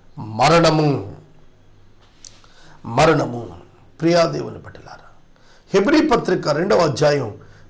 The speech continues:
పద్నాలుగవ వచనంలో అంటాడు, "మరణము యొక్క బలము గలవానిని," అనగా అపవాదిని,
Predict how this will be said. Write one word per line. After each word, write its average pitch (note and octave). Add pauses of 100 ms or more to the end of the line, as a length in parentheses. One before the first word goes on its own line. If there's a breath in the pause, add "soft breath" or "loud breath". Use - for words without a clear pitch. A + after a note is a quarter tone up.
పద్నాలుగవ G3+
వచనంలో D#3+
అంటాడు, B2+
"మరణము C4
యొక్క F#3
బలము C#3
గలవానిని," - (480 soft breath)
అనగా D3+
అపవాదిని, -